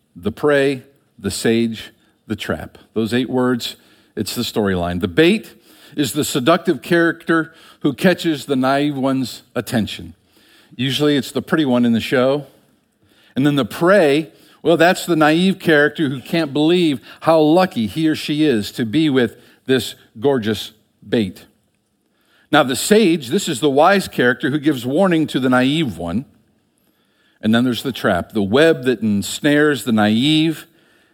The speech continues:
and destroys their life. So we're gonna read this, this story from Proverbs chapter seven, and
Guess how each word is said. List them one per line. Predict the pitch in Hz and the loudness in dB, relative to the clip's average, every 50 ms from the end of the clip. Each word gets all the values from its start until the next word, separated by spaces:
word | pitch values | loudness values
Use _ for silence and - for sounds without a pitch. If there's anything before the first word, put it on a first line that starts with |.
| _ _ _ _ _ _ | _ _ _ _ _ _
and | - 120 117 113 113 107 - - 110 | 0 2 2 2 2 0 -2 -2 -4
destroys | 104 113 104 - - - 127 117 107 101 98 95 - - - _ | -4 -4 -4 -6 -4 -2 0 0 0 0 -2 -4 -6 -10 -8 _
their | - 101 98 | -4 -2 0
life. | 95 95 90 - 78 80 - - - - _ _ _ _ _ _ _ _ _ _ _ _ _ _ _ _ _ _ _ | 0 -2 -2 -4 -8 -14 -16 -20 -20 -20 _ _ _ _ _ _ _ _ _ _ _ _ _ _ _ _ _ _ _
So | - - 160 | -6 -2 -2
we're | 165 | 2
gonna | 175 220 214 175 | 2 2 2 4
read | 147 175 214 220 170 | 4 2 2 2 2
this, | 160 147 127 - - - - _ _ _ _ _ _ _ _ | 2 0 0 -2 -8 -10 -14 _ _ _ _ _ _ _ _
this | - 123 131 - | -4 -4 -2 -2
story | - - - - - 143 143 160 190 | -4 -4 -2 0 2 4 4 4 2
from | 208 - - 131 120 110 | 0 -2 -2 0 0 -2
Proverbs | - - 147 139 135 120 127 113 101 | 0 2 2 2 4 2 -2 -4 -4
chapter | - - 147 131 - - 120 | -2 0 0 0 0 -2 -6
seven, | 113 - - 127 123 147 208 196 | -6 -2 0 0 0 2 0 0
and | 165 139 | 0 -2